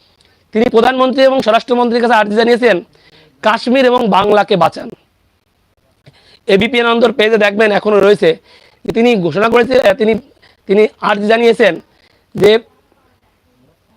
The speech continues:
"বাঁচান, বাংলা এবং কাশ্মীরকে বাঁচান, না হলে এখানকার হিন্দুরা হিন্দু শূন্য হয়ে যাবে।" অর্থাৎ তিনি যে কাশ্মীরি ফাইলসের যে ঘটনাগুলো দেখিয়েছেন,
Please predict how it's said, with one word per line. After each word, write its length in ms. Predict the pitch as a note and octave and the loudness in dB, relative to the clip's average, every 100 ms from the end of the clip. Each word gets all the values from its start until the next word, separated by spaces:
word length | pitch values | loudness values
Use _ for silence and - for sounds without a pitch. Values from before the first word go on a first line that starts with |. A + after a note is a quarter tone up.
| _ _ _ _ _ _ - - | _ _ _ _ _ _ -18 -6
"বাঁচান, 640 | F3+ G3+ B3+ A3+ F3+ F3 | -2 0 0 -2 -4 -4
বাংলা 460 | F3 G3 A3+ A#3+ B3+ | 0 0 2 2 2
এবং 240 | A3 A#3+ A3 | 0 -4 -2
কাশ্মীরকে 480 | G3 - - G#3+ A#3 | -4 -4 -4 -2 0
বাঁচান, 420 | F3+ E3+ E3 C3+ - _ _ | -2 -2 -2 -4 -10 _ _
না 160 | F3 F3+ | -4 0
হলে 340 | A3 A#3 F3 - _ _ - | 2 0 -2 -6 _ _ -8
এখানকার 460 | E3+ G3+ G#3+ A3+ | -2 -2 0 -2
হিন্দুরা 380 | F#3+ F3+ A#3 A3 | -2 -4 0 2
হিন্দু 320 | G3 F#3+ G#3+ | 0 -2 -4
শূন্য 200 | - G3 | -4 -4
হয়ে 160 | F3+ D#3+ | -2 -2
যাবে।" 240 | - - D3 _ _ _ - | -2 -8 -18 _ _ _ -10
অর্থাৎ 300 | F3+ - A#3+ - _ _ _ - | -8 -2 -4 -4 _ _ _ -2
তিনি 180 | A3+ | 0
যে 120 | A#3+ A3+ | 0 0
কাশ্মীরি 440 | A3+ - A#3+ B3 | -2 -4 -4 -4
ফাইলসের 340 | - A#3 B3 | -2 -2 0
যে 100 | G#3+ | 0
ঘটনাগুলো 480 | G3+ G3+ A#3 A3+ A#3+ | 0 0 0 0 0
দেখিয়েছেন, 600 | G3+ G3 B3 A#3+ G#3+ E3+ | 0 0 0 0 0 -2